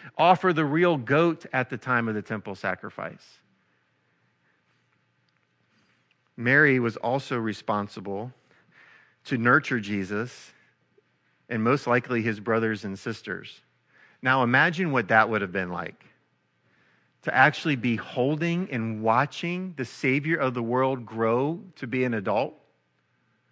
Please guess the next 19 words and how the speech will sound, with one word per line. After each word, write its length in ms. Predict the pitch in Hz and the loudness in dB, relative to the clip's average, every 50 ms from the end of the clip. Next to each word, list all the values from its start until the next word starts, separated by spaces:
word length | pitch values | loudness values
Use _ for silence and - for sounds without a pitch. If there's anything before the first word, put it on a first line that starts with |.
| _ _ _ _ _ - _ | _ _ _ _ _ -8 _
and 220 | - 151 151 131 | -2 0 0 2
being 240 | 131 151 165 165 147 | 2 2 2 2 2
responsible 800 | 127 123 - - - - 123 123 143 135 - 170 139 139 151 160 | 0 -2 -2 -4 -2 0 2 2 2 0 -2 -6 -4 -2 -4 -4
for 160 | - - 127 | -2 -2 -4
taking 400 | 113 - 139 131 - - 123 113 | -2 0 -2 -2 -2 -4 -6 -8
care 260 | 104 - - 123 127 | -4 -2 2 4 4
of 120 | 143 147 131 | 4 2 0
him. 220 | 151 165 165 170 | -2 -2 -2 -2
And 160 | 151 131 123 | -2 -4 -4
can 120 | - - 180 | -4 0 0
I 60 | 190 | 0
remind 500 | 233 240 214 151 120 117 131 143 170 147 | 2 0 0 0 2 2 2 2 0 -2
you 80 | 185 175 | -2 -2
guys, 240 | 180 180 175 139 | 0 0 0 -2
Rome 260 | 127 131 143 156 196 208 | -2 -2 -2 0 0 0
was 140 | 185 143 | -2 -4
still 240 | - - 170 160 160 | -4 -4 -4 -2 -2
in 120 | 147 123 113 | -2 -2 -2
power. 460 | - 127 117 123 135 156 175 180 | 0 0 0 0 0 -2 -6 -8